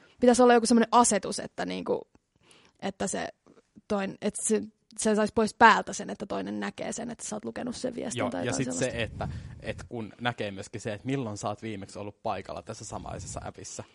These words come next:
Speaker 1: Niin.
Speaker 2: Se on kaikista pahin, koska siellä pystyy niinku käymään kyttäämässä, että aa, se on käynyt, se on varmasti lukenut tän viestin ja
Speaker 1: Mm.
Speaker 2: mhm, mhm, ei
Speaker 1: Miksei se
Speaker 2: vastaa.
Speaker 1: nyt vastaa?
Speaker 2: Mm.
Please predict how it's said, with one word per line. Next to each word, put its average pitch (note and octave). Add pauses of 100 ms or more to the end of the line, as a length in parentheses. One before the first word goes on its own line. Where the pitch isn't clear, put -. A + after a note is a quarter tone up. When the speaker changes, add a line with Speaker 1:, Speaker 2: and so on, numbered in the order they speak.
(120)
Speaker 1:
Niin. G#3+ (140)
Speaker 2:
Se -
on B2+
kaikista C#3+
pahin, A2+
koska A2+
siellä B2
pystyy A#2
niinku A2+ (200)
käymään A#2
kyttäämässä, A2+
että -
aa, B2
se C#3+
on G#2
käynyt, B2
se -
on D#2+
varmasti A#2+
lukenut A2+
tän G#2+
viestin B2+
ja F#3
Speaker 1:
Mm. A#3+
Speaker 2:
mhm, A#3
mhm, C#3+ (140)
ei A2
Speaker 1:
Miksei G3+
se G3
Speaker 2:
vastaa. G3+
Speaker 1:
nyt G3
vastaa? G3+
Speaker 2:
Mm. G#3